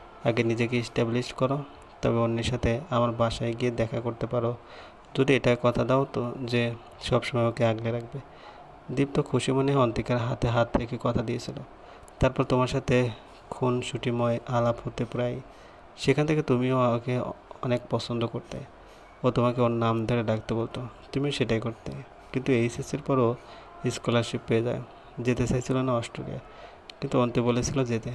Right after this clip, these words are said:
কেননা দীপ্তের এস্টাবলিশমেন্ট তোমার লাইফের জন্য গুরুত্বপূর্ণ, তাই দীপ্ত রাজি হয়েছিল। ওর যাওয়ার কথা শুনে তুমি অনেক কেঁদেছিলে। দীপ্ত কথা দিয়েছিল ও ফিরে আসবে আবার। এরপর অন্তি তোমাকেও সামলে নিয়েছিল, কিন্তু ও বিদেশ বসেই তোমার খেয়াল রাখতো,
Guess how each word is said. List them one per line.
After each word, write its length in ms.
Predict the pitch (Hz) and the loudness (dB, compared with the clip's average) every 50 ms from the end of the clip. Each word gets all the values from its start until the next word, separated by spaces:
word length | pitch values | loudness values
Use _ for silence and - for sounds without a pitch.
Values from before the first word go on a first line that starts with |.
| 113 110 - - - | -10 -12 -12 -4 0
কেননা 280 | - 123 123 127 123 | 2 2 4 4 2
দীপ্তের 400 | 120 117 120 117 - - - 123 | 2 0 -2 -2 -2 -2 0 0
এস্টাবলিশমেন্ট 800 | 120 117 - - 123 113 113 117 120 - - - 131 127 127 - - - - - - - - - - - | 0 0 0 -2 -2 -2 -2 -2 -6 -6 -6 -4 -4 -4 -4 -4 -10 -16 -18 -20 -20 -20 -20 -18 -8 -2
তোমার 200 | - 120 117 123 | 0 2 2 4
লাইফের 400 | 117 120 117 117 117 117 131 123 | 4 6 6 6 6 4 0 -2
জন্য 240 | 117 131 127 131 131 | 0 0 0 0 0
গুরুত্বপূর্ণ, 540 | 120 117 117 113 - 135 127 131 - - - 123 120 - - - - - - | 0 -2 -2 -4 -4 -6 -6 -6 -6 -6 -8 -10 -12 -16 -18 -20 -20 -14 -6
তাই 120 | - 127 120 | -2 -2 -2
দীপ্ত 320 | 113 120 117 113 - - | 0 0 -2 -2 0 0
রাজি 300 | 120 117 117 113 117 123 | 2 4 4 4 2 0
হয়েছিল। 320 | 123 131 131 - - 123 127 131 - - - - - - - - - - - - - | -2 -2 -4 -4 -6 -8 -8 -10 -14 -18 -20 -20 -20 -20 -20 -20 -20 -20 -20 -8 -2
ওর 140 | - 135 120 | -2 0 2
যাওয়ার 240 | 123 127 120 120 120 | 4 6 4 4 4
কথা 240 | - 127 - 131 | 2 0 0 0
শুনে 280 | 120 - - 120 123 131 | 0 0 0 0 0 0
তুমি 320 | - - 123 123 127 127 123 | 0 0 0 2 0 0 0
অনেক 240 | - 127 123 131 - - | 0 0 0 0 0 0
কেঁদেছিলে। 420 | - 113 - 123 - - 127 131 127 117 120 - - - - - | -2 -4 -4 -6 -10 -10 -10 -10 -10 -12 -14 -16 -18 -14 -6 -2
দীপ্ত 240 | 127 131 - - 131 - | -2 0 2 0 0 2
কথা 240 | 131 123 - 127 120 | 2 2 2 2 0
দিয়েছিল 340 | 117 123 123 120 - 139 | 0 0 0 0 0 0
ও 120 | 131 123 117 | 0 0 0
ফিরে 280 | - - 127 120 120 | 0 0 0 2 2
আসবে 300 | 117 117 113 113 117 120 | 2 2 0 0 -4 -4
আবার। 200 | 117 123 120 120 120 - - - - - - - - - - - - - | -4 -4 -6 -8 -10 -12 -16 -18 -20 -20 -20 -20 -20 -20 -20 -8 -2 0
এরপর 220 | 139 131 - 147 | 2 4 4 6
অন্তি 380 | 143 131 127 123 - - 139 139 | 6 6 4 2 0 0 0 2
তোমাকেও 400 | 139 143 139 135 135 139 131 120 | 2 2 2 2 2 0 0 0
সামলে 320 | - - 123 120 120 113 | 0 0 -2 0 0 0
নিয়েছিল, 360 | 113 117 113 110 - - 123 127 127 117 - - - - - - | 0 0 -2 -2 -4 -6 -10 -10 -10 -12 -12 -16 -20 -20 -8 -2
কিন্তু 240 | - 135 127 - 123 | -2 0 2 2 2
ও 20 | |
বিদেশ 380 | 113 113 117 110 120 117 - - - | 2 2 0 0 0 -2 -4 -4 -4
বসেই 300 | - 120 - 131 127 123 120 | -6 -4 -2 -2 -2 -2 -2
তোমার 240 | - 123 113 113 117 - - | -2 -2 0 0 -2 -4 -6
খেয়াল 200 | - - 117 110 | -4 -4 -2 -2
রাখতো, 360 | - 117 110 - - - 123 | -2 -2 -4 -6 -8 -12 -12